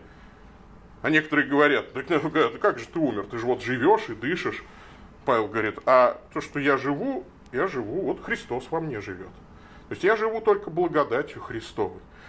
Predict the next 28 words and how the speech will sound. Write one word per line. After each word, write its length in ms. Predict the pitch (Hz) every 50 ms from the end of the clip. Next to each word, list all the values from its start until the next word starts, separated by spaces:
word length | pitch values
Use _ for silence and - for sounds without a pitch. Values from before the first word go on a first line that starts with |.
| - -
Я 140 | - 156 226
умер 320 | 262 285 277 262 254 233 190
для 180 | 202 208 202
закона, 520 | 190 196 196 190 - - 202 190 160 127 107
перестал 540 | - 151 160 175 170 - - 220 233 208
оправдывать 560 | 190 - - 165 165 147 131 113 107 98 - -
себя. 360 | - - - - 104 95 92 - - - - - - - - - - - - - - - - - -
А 100 | 190 170
что 200 | - - 233 220
живу? 480 | - 202 226 233 285 311 320 311 302 - - - - - -
Живу 280 | 123 135 180 247 294
для 220 | 233 165 123 104 101
Бога. 360 | 95 - 127 151 156 190 165 151 - - - - - - - - - - - - - - - - - - - - - -
Умер, 440 | - 247 294 285 254 247 233 226 - - - - - -
живу, 560 | - 120 120 147 190 190 196 262 277 285 - -
дышу, 600 | - 143 185 180 180 - - 247 277 285 262 262 - - - -
но 80 | 185
это 200 | 254 254 - 247
же 100 | 220 226 - - - - -
Христос 540 | - - - 233 220 - - 262 262 - -
во 120 | - 170 156
мне 240 | 156 151 139 117
живет. 400 | 107 107 127 143 131 110 - - - - - - - - - - - - - - - - - -
И 420 | 147 156 165 147 139 135 120 -
уже 240 | - 139 139 156 170
не 140 | 165 160 165
я 240 | 160 156 165 151 127
живу». 300 | 107 107 101 95 92